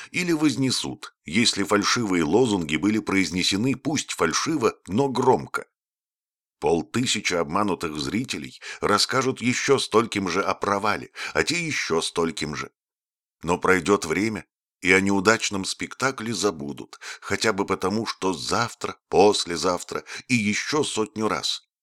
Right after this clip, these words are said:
я сыграю хорошо. А в кино что сделано, то сделано.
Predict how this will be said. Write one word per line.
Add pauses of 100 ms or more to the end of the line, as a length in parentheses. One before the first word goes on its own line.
я
сыграю
хорошо. (960)
А
в
кино
что
сделано,
то
сделано.